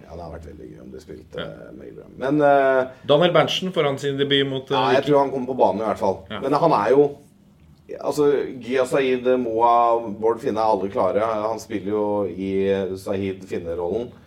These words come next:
Speaker 1: Eh, det blir spennende å se hva de va-, velger på høyrekanten, om det blir Juklerød eller Keita. Det blir spennende å se hva Vålerenga gjør på venstrebekk, om det blir Juklerød eller Lindqvist, eller eventuelt Nesberg. Jeg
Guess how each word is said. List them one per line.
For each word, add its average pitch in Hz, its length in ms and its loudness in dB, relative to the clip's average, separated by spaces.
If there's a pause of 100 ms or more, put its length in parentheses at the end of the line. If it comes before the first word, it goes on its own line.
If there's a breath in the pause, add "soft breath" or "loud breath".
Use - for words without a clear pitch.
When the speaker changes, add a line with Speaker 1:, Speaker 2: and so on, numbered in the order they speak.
(340 soft breath)
Speaker 1:
Eh, 98 500 -2
det 123 100 -6
blir 135 120 -4
spennende 117 260 -4
å - 20 -10
se 123 80 4
hva 107 200 2
de 107 80 -2
va-, 104 180 -2
velger 92 280 -2
på 110 140 -2
høyrekanten, 98 440 -4
om 104 100 -6
det 101 180 0
blir 92 160 -8 (140)
Juklerød 95 520 -2
eller 90 220 -8
Keita. 95 540 -4 (320 loud breath)
Det - 40 -18
blir 123 80 -10
spennende 110 280 -4
å - 20 -14
se 117 180 -2
hva 101 160 2
Vålerenga 95 360 0
gjør 90 100 -2
på 101 80 -4
venstrebekk, 90 520 -6
om 98 140 -6
det 95 140 -2 (100)
blir 90 240 -8
Juklerød 87 380 -6
eller 87 180 -4
Lindqvist, 95 640 -4
eller 98 340 2
eventuelt 98 260 -10
Nesberg. 131 480 -4 (280 soft breath)
Jeg 110 120 -2